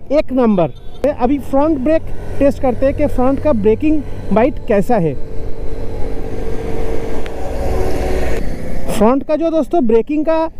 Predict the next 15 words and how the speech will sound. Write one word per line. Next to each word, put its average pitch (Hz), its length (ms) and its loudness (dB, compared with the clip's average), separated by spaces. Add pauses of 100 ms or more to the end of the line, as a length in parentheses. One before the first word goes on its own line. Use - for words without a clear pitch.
bite 269 240 0
है 311 120 2
वो 240 220 2
भी 294 140 0
काफ़ी 277 280 0
अच्छा 254 260 0
है, 262 140 2 (400)
गाड़ी 247 280 2 (120)
एकदम 294 460 2 (420)
ठीक 285 180 4
से 302 160 4
control 262 380 2
हो 214 140 2
जाता 185 260 2
है। 139 140 -2